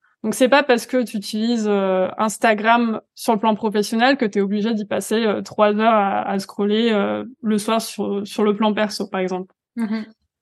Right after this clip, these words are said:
Speaker 1: Donc, euh, vraiment, la partie optimisation, c'est super importante parce que c'est pas tout ou rien. C'est pas parce que, euh,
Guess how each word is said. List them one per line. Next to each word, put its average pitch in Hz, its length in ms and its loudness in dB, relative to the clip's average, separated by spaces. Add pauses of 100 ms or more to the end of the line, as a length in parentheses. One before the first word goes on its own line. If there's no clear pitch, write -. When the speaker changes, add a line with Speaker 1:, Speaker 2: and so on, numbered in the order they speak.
(160)
Speaker 1:
Donc, 214 180 0
euh, 220 140 4
vraiment, 262 580 4 (240)
la 226 260 2
partie 233 300 0
optimisation, 240 600 2
c'est 214 200 -2
super 240 360 0
importante 202 520 -4
parce 202 140 0
que 226 80 -2
c'est 214 180 0
pas 254 180 6
tout 247 380 -2
ou - 20 -4
rien. 233 220 2
C'est 240 160 -4
pas 220 140 0
parce 208 200 -2
que, - 140 -2
euh, 214 300 2